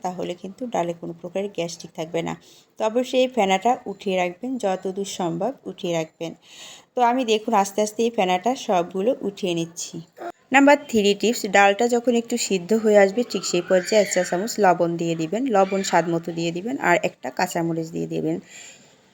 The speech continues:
তো লবণটা পরে দেওয়া হয়, এই জন্য আগে যদি ডালে লবণ দেন তাহলে কিন্তু ডালটা সিদ্ধ হতে সময় লাগে। আর আমি সামান্য পরিমাণ পেঁয়াজ কুচি দিয়ে দিয়েছি ডালটা সিদ্ধ হওয়ার পরে, আর হলুদ দিয়ে দিচ্ছি সামান্য পরিমাণ। তো হলুদটা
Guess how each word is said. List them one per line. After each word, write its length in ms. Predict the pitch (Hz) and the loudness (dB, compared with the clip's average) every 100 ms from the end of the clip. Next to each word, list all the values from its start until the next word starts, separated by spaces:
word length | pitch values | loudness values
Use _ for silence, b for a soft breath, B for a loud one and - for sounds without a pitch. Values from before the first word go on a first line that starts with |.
| _ - | _ 2
তো 40 | |
লবণটা 420 | 262 254 277 269 254 254 254 | 6 6 6 8 8 8 8
পরে 220 | 208 202 | 6 6
দেওয়া 260 | 196 196 196 | 4 4 4
হয়, 200 | 202 190 | 4 4
এই 60 | 190 220 | 4 0
জন্য 160 | 226 233 180 | -2 2 2
আগে 140 | 196 | 2
যদি 220 | 208 208 220 | -2 0 2
ডালে 260 | 190 165 175 | 6 6 4
লবণ 280 | 170 175 196 | 0 -2 -4
দেন 140 | 214 226 | -4 -2
তাহলে 300 | 226 175 170 | -2 -2 -6
কিন্তু 300 | 185 180 220 | -8 -8 -4
ডালটা 340 | 185 156 156 180 | 0 0 0 -4
সিদ্ধ 300 | - 214 208 220 | -4 -6 -2 -2
হতে 200 | 208 269 | -2 -4
সময় 400 | - 185 175 165 | -4 0 2 2
লাগে। 240 | 156 156 165 B B B - | 2 0 -6 B B B 0
আর 140 | 208 - | 2 4
আমি 140 | 240 277 269 | 4 2 0
সামান্য 280 | 233 202 196 202 | -2 -2 -2 -4
পরিমাণ 340 | 202 196 208 240 | -2 -2 -4 -6
পেঁয়াজ 280 | - 180 180 | 0 0 0
কুচি 220 | - 190 180 | -6 -12 -10
দিয়ে 200 | 180 180 | -8 -8
দিয়েছি 380 | 180 185 - 262 330 B B B - | -4 -4 -4 -8 -8 B B B -4
ডালটা 280 | 185 190 240 | -2 0 -2
সিদ্ধ 280 | - 233 220 | -2 -4 -2
হওয়ার 200 | 220 202 202 | 2 2 4
পরে, 180 | 170 190 - | 2 2 0
আর 180 | 190 180 180 | -2 0 0
হলুদ 280 | 202 214 214 | -2 -2 -2
দিয়ে 180 | 202 202 | 0 2
দিচ্ছি 240 | 196 - | 0 -6
সামান্য 380 | 247 208 180 170 170 | -4 -2 0 0 -2
পরিমাণ। 400 | 165 160 160 165 180 B B B - - | -2 -4 -4 -6 -10 B B B -6 -4
তো 80 | - | 2
হলুদটা 340 | 262 269 277 | 6 4 6